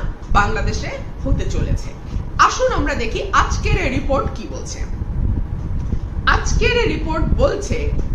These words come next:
জামায়াতের সঙ্গে সরকারের বৈঠকের খবর চাউর হয়ে আছে কদিন থেকে। রাজনৈতিক একাধিক সূত্র দাবি করছে, এই বৈঠকের ফসল হচ্ছে সাম্প্রতিক জামায়াতের তৎপরতা।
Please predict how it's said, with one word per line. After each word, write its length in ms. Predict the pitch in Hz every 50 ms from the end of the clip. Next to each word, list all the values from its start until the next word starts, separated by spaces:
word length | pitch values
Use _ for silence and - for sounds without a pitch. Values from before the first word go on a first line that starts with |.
| - -
জামায়াতের 600 | - 285 294 302 330 349 403 480 494 480 494 480
সঙ্গে 500 | - - - 359 330 349 330 - - 403
সরকারের 720 | 403 - - 285 277 285 277 - - 285 285 294 - - - 202
বৈঠকের 560 | 254 285 359 - - 403 381 392 381 - - -
খবর 320 | - 226 214 214 233 269 - - - - - - - -
চাউর 500 | - - 285 269 269 294 381 427 403 -
হয়ে 180 | 262 285 269 269
আছে 260 | 226 208 - - - 480 - -
কদিন 380 | 233 208 185 - - - - - -
থেকে। 220 | - - - - - - - - - - - - - - - - -
রাজনৈতিক 640 | 262 311 349 349 - - 370 370 381 - 453 - 247 -
একাধিক 560 | - 247 - - - - - - - 233 -
সূত্র 400 | - - 311 - - - 233 240
দাবি 280 | 240 208 190 190 196 202 -
করছে, 340 | 190 185 - - - 294 - - - - - - - - -
এই 140 | 247 277 277 -
বৈঠকের 500 | - 262 349 359 - 440 440 453 453 453 - -
ফসল 340 | 269 269 - - - 349
হচ্ছে 380 | 330 269 - - - - 320 269 247 277 - - - - - - -
সাম্প্রতিক 720 | - - - 302 302 294 - 349 330 320 381 427 440 -
জামায়াতের 640 | - - 185 190 - 214 214 208 202 247 294 330 523 - - - - - - -
তৎপরতা। 600 | 233 - - - - - - - - - -